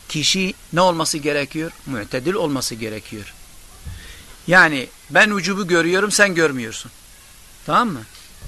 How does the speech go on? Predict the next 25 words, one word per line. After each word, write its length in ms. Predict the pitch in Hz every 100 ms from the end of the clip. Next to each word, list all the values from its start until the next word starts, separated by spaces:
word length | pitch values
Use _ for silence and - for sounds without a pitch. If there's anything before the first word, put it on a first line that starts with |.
| - -
Ben 160 | 180
sana 280 | 240 214 247
karşı 360 | 233 208 202 233
hiçbir 400 | 226 220 233 202
zaman 420 | 165 180 190 180
düşmanlık 680 | 165 - 170 175 208 202 165
veyahut 440 | 160 185 185 -
da 220 | 180 165 - - - - -
kızgınlık 520 | 185 151 185 190 208 -
bir 300 | 156 202 226 - - - - - -
huyum 300 | - 180 214 202
olmaması 500 | 226 240 190 151 -
gerekiyor. 440 | 123 117 110 - - - - - -
Sen 220 | - 254
sünnet 280 | - 254 285
mi 100 | 269
kabul 260 | - 165 156
ediyorsun? 300 | 170 208 240
Allah 220 | 247 240
sana 260 | 233 233
mübarek 340 | 220 185 170 -
etsin. 220 | 127 143
Sen 200 | 135 214
buna 180 | 226 220
kanisin. 460 | - 147 127 -